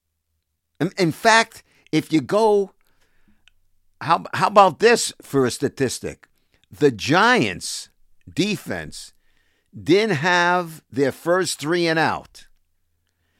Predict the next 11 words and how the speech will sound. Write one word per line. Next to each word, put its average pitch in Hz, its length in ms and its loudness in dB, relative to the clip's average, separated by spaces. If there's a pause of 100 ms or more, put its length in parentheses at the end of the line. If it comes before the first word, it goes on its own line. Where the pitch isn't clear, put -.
(120)
didn't 202 260 2
force 196 460 0
a 143 80 2
three 175 280 -2
and 170 120 -2
out 165 240 0
f-, - 180 -20 (140)
f-, - 320 -20 (440)
to 143 120 -2
the 127 100 -4
Cardinals 139 720 0